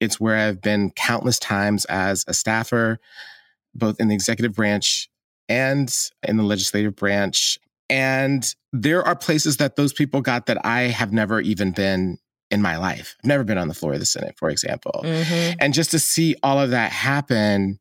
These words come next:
Speaker 1: and to see it happen under the guise of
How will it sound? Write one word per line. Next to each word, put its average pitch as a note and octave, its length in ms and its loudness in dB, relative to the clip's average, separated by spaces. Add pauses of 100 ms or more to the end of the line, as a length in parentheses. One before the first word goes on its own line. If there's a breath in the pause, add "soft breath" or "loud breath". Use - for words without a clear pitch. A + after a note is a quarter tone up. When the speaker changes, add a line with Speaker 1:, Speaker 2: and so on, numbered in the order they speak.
(480)
Speaker 1:
and C#3 100 2
to C#3 60 2
see C3 340 2
it B2 80 0
happen B2 400 0
under A2+ 120 2
the G#2+ 120 2
guise A2 800 0
of G2+ 520 0